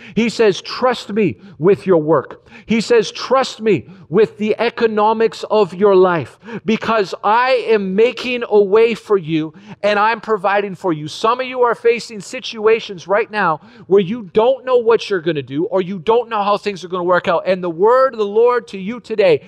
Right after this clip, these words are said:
is, "Trust me." Trust in him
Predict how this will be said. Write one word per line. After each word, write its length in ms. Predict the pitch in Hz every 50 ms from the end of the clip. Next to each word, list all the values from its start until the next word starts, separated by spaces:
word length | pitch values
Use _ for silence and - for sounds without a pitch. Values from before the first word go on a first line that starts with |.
| 214 226 202 143 -
is, 220 | 208 190 - -
"Trust 440 | - - - 220 214 185 - - -
me." 220 | 185 170 120 - _ _ _ _ _ _ _ _ _ _ _ _ - - _ _
Trust 540 | - - - 233 240 254 - - - - _ _ _ _ _
in 400 | 220 247 247 247 247 240 220 202 - _
him 420 | _ - 240 233 220 226 233 220